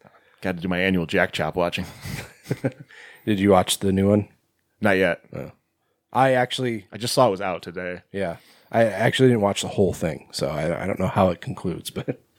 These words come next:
Speaker 2: um, anyway. Uh, cool.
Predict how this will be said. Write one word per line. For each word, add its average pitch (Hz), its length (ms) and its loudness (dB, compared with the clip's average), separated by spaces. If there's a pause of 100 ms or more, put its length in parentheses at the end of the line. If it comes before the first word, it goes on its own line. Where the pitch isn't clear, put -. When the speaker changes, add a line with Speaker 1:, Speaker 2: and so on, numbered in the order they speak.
(540)
Speaker 2:
um, 85 580 -4 (260)
anyway. - 340 -4 (520)
Uh, 143 280 4
cool. 208 360 6